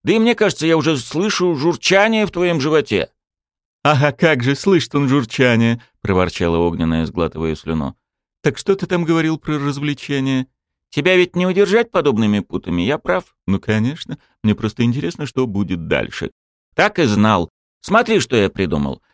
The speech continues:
Тебе же нравится развлекаться с людьми. Так вот, лети вместо меня на собрание всех глав кланов. Там ты примешь мой облик, но только человеческий, а не эльфийский. И кое-что произнесёшь от моего имени. А потом тебя попытаются схватить несколько чужеземцев.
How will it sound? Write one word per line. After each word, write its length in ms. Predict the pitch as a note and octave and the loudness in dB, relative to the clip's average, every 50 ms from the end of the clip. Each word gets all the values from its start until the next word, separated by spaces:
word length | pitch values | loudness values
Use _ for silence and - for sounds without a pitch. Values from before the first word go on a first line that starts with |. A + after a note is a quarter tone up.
| _ _ | _ _
Тебе 200 | - E3 A3 A3+ | -2 0 2 2
же 100 | G#3 A3+ | 4 4
нравится 380 | A#3+ B3+ C4 B3 G#3 - F3 | 4 4 4 2 2 2 2
развлекаться 580 | C#3+ C3 G2+ G2+ G2+ G2 - - F2+ - - - | 2 2 2 2 0 0 0 -2 -4 -4 -4 -8
с 80 | - D#2+ | -8 -6
людьми. 440 | E2 E2 - - C#2+ A#1 - - _ _ _ _ _ _ - | -6 -4 -4 -4 -6 -6 -8 -12 _ _ _ _ _ _ -6
Так 160 | F#3+ G3 - | -6 -2 0
вот, 180 | A3+ A#3 A3+ F#3+ | 0 0 2 2
лети 260 | G3 G3 G3 G#3+ G#3+ | 0 0 0 0 0
вместо 380 | F#3 F#3 F#3 F3+ - - F3 | 0 0 -2 -2 -2 -4 -4
меня 280 | F3 F3 F3 F3 F#3 F3+ | -4 -2 -2 -2 -2 -2
на 120 | F3+ E3 | -2 -2
собрание 520 | D3 - C#3 - D3 D#3 D#3 D3 C3+ B2+ A2 | -2 -2 -2 -2 0 0 0 0 0 0 0
всех 260 | - - B2 A2 F2 | 0 -2 -2 -2 -2
глав 300 | E2+ A2+ B2+ A#2+ A#2 - | 0 0 0 0 0 -2
кланов. 480 | _ F#2 F2+ F2+ F#2 F#2 F2+ E2 - _ _ _ _ _ _ _ - | _ 0 0 2 2 2 0 -2 -4 _ _ _ _ _ _ _ -2
Там 160 | G#3 - - | -2 -2 0
ты 120 | - D#3+ | -2 -4
примешь 400 | C3+ - D3 C#3 C3+ C3 B2+ - | -4 -2 -2 0 0 0 -2 -4
мой 180 | - D#3+ F3 G3 | -4 -4 -2 0
облик, 400 | A3+ A#3+ A#3 G#3+ G#3+ G#3 - - _ | 0 0 0 0 -2 -4 -4 -6 _
но 160 | - C#3 C3+ - | -10 -8 -4 -2
только 220 | - F3+ - - | -2 -2 -2 -2
человеческий, 680 | - - E3+ F3+ E3+ C#3 A2+ A2+ A#2+ - - - - A2+ | -4 -2 0 2 2 4 4 2 2 0 -4 -6 -2 -2
а 60 | A2+ | 0
не 200 | G#2+ G#2 G2+ G2+ | 2 2 2 2
эльфийский. 680 | G2 F#2 - - F#2+ F#2 E2+ D#2+ - - D#2+ E2 D2+ - _ _ _ _ _ _ | 0 -2 -2 -2 -2 -2 -2 -4 -4 -4 -4 -6 -6 -6 _ _ _ _ _ _
И 40 | - | -10
кое-что 380 | - - G3 G#3+ G3 - A#3+ - | -2 2 2 2 2 0 -4 -4
произнесёшь 720 | - E3+ F3 D3+ B2+ C3 B2+ A#2 - - F#2+ F#2+ F#2 - | -2 -2 -2 0 2 2 2 0 0 0 -2 -2 -2 -2
от 140 | F#2+ - - | -6 -6 -2
моего 280 | F2+ F2+ F2+ F2 F2+ F2+ | -2 0 0 2 2 2
имени. 440 | F2 F2 E2+ E2+ E2+ E2+ E2+ D#2+ - _ _ _ _ _ | 2 2 2 2 2 0 0 -2 -4 _ _ _ _ _
А 120 | - - | -6 -4
потом 280 | - C#3+ F3 - G#3+ G3+ | -2 -2 -2 -2 -2 -2
тебя 220 | - F#3 E3+ F3 | -2 -2 -2 -2
попытаются 560 | E3+ - F3 - F3 E3+ F3 F3 F3 - - - | -2 -2 -4 -6 -4 -4 -2 -2 -4 -4 -8 -10
схватить 440 | - - E3+ F3 - G#3+ G3 - | -8 -6 -6 -4 -4 -6 -6 -6
несколько 420 | - C#3 C3 - - A#2+ G#2+ - G2+ | -4 -6 -6 -6 -8 -10 -10 -10 -10
чужеземцев. 720 | - - F2 F2 F2+ E2 F#2 F#2+ F2+ - - G2 - | -8 -6 -4 -4 -2 0 0 -2 -2 -2 -4 -6 -8